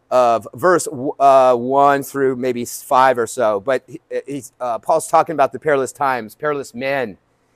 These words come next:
He says, "But, but know this," in verse one, "that in the last days perilous times will come, for men will be lovers of themselves, lovers of money, boasters,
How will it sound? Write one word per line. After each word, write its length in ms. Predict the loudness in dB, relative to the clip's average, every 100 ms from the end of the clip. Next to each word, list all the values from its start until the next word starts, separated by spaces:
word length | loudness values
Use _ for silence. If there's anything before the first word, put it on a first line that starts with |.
| _
He 80 | -8
says, 220 | -2 -2
"But, 360 | 2 2 0 -8 _
but 120 | -4 -2
know 320 | 6 8 8
this," 520 | 6 2 0 -6 -20 _ _ -14
in 120 | -8
verse 240 | -4 -4
one, 300 | -4 -4 -4 -10 _ _ _ _ _ _ _ _ _
"that 80 | -2
in 40 | 2
the 80 |
last 360 | 6 6 6 4
days 300 | 2 2 2
perilous 360 | 2 2 2 -2
times 320 | 0 0 -2
will 80 | 0
come, 420 | 2 4 2 -2
for 140 | -4
men 280 | 0 2 4
will 80 | 2
be 120 | 4
lovers 320 | 4 4 2
of 120 | -4
themselves, 720 | -4 -8 -4 -2 -2 -4 -12 _ _ _ _ _ _
lovers 280 | 4 6 4
of 120 | 2
money, 400 | 2 0 0 -4
boasters, 760 | 0 0 0 -2 -2 -2 -8